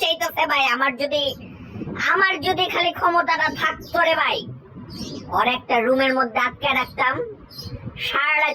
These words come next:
জীবন ওই বাটন ফোন ইউজ করব। কোনো নেট নাই, কিচ্ছু নাই, খালি বাটন ফোন ইউজ করব।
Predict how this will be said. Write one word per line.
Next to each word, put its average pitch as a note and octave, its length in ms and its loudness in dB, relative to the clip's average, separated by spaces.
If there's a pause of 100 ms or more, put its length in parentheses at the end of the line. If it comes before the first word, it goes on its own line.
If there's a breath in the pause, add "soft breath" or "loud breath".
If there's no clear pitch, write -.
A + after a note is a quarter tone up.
জীবন F4 360 4 (240)
ওই G#3+ 100 4 (120)
বাটন C4 380 2
ফোন B3 200 2
ইউজ F#3 220 2
করব। - 200 -2 (640)
কোনো E4+ 240 4 (160)
নেট D#4+ 180 0 (140)
নাই, D#4+ 160 2 (140)
কিচ্ছু F4 340 -2 (120)
নাই, D#4+ 140 2 (280)
খালি C4+ 180 4 (140)
বাটন E4 320 2 (100)
ফোন D#4+ 200 2
ইউজ D#4 220 0
করব। D4 180 2